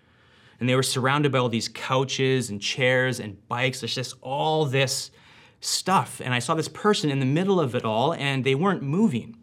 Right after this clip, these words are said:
And I couldn't tell if they were asleep or if they were dead or what was going on. And so naturally, I was really concerned. And to be honest, I was a little bit afraid of what I might find if I went over there.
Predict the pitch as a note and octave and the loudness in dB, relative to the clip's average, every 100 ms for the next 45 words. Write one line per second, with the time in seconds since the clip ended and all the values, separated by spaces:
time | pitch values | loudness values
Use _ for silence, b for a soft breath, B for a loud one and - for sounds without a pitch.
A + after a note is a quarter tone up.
0 | b b b b b b b C3+ C3+ F#3 | b b b b b b b -2 0 0
1 | D#3+ D3+ D3+ - B2+ A#2 G#2+ - - - | 2 2 2 2 2 2 0 -4 -8 -6
2 | C3 C3+ C#3+ A2 G#2 G2+ A2 A2+ - A2 | -4 -4 -4 -6 -4 -4 -6 -8 -4 -4
3 | G2+ G#2 G2 F#2+ B B B G#2 G#2 A#2 | -2 -2 -4 -6 B B B -8 -2 0
4 | C3 C3 A2+ C#3+ D3 A#2 C3+ A#2+ G#2+ A2 | 0 0 2 2 0 0 2 2 2 0
5 | C#3 C3 - B2 B2 D3 D#3 B2+ A2+ A2+ | 0 0 -2 0 0 0 0 0 0 0
6 | G#2+ - C3 A#2 A2+ - C#3+ D3+ B2+ A#2 | -2 -4 -4 -2 -4 -2 0 0 2 -2
7 | A#2 A#2 A#2 D#3+ D3 A#2+ A2+ A#2+ G#2+ D3+ | -2 0 2 2 2 -2 -2 -2 -4 -2
8 | C#3+ B2 A3+ - D3 D3 C3 A#2 G#2+ - | 0 0 0 -4 -2 0 2 0 -2 -12
9 | B B B B B B B B B C3 | B B B B B B B B B -2
10 | D3+ C#3+ - B2 C#3 C3+ A#2+ G#2+ A2 B2 | 0 0 -2 -4 -4 -4 -4 -4 -4 -4
11 | D#3 F#2+ - | -4 -6 -10